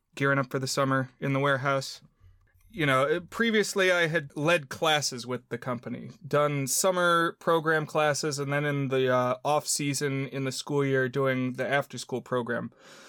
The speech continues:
But here in the warehouse, I was, like, in one place every day,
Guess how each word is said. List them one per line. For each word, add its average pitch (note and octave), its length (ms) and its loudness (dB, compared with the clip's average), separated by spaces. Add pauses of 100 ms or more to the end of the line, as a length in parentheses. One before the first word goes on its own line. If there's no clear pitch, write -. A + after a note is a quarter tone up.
(280)
But C#3+ 180 2
here F3 600 2 (420)
in D3+ 640 2 (340)
the C3+ 100 2
warehouse, C3+ 640 2
I C3 140 2
was, C3 220 0
like, B2+ 340 -2
in E3 500 0
one D3 380 0
place C3+ 520 0
every B2 240 -2
day, A#2 480 -2